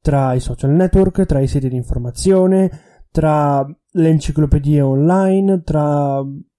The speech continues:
siti dove puoi comprare le cose. E in realtà tutti questi siti hanno un modello di business dove la valuta non è più il denaro,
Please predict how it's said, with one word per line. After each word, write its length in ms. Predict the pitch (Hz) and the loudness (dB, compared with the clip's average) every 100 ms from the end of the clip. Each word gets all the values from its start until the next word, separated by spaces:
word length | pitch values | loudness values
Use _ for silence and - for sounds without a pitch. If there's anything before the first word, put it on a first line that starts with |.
| _ | _
siti 380 | - - 175 160 | -16 -4 -2 0
dove 220 | 156 151 | 0 2
puoi 160 | 139 147 | 2 0
comprare 440 | 143 139 - 135 | 0 0 0 0
le 120 | 139 143 | -2 0
cose. 800 | 190 185 170 185 170 - - _ _ _ _ _ | 2 2 2 0 -2 -8 -20 _ _ _ _ _
E 100 | 208 | 2
in 160 | 262 | 4
realtà 680 | 208 202 202 - 131 139 - _ _ - 175 | 4 2 0 0 -4 -4 -10 _ _ -20 -2
tutti 380 | - - 185 | -2 0 -2
questi 400 | 165 165 - 220 | 0 -2 0 -4
siti 440 | - 151 139 147 - _ _ _ _ | -4 -6 -6 -6 -8 _ _ _ _
hanno 240 | 175 190 | 0 2
un 80 | 160 | 2
modello 320 | 160 165 180 | 0 -2 -2
di 140 | 180 240 | -2 -4
business 440 | 214 220 240 208 | -4 -4 -2 -2
dove 240 | 185 165 151 | -2 0 0
la 100 | 135 | 0
valuta 520 | 147 202 220 202 - | -2 -2 -2 -4 -2
non 320 | 135 131 135 | -2 0 0
è 80 | 143 | -2
più 280 | 233 226 - _ _ _ | 0 0 0 _ _ _
il 180 | 160 139 | -10 -4
denaro, 500 | 135 131 120 117 | -4 -2 -6 -8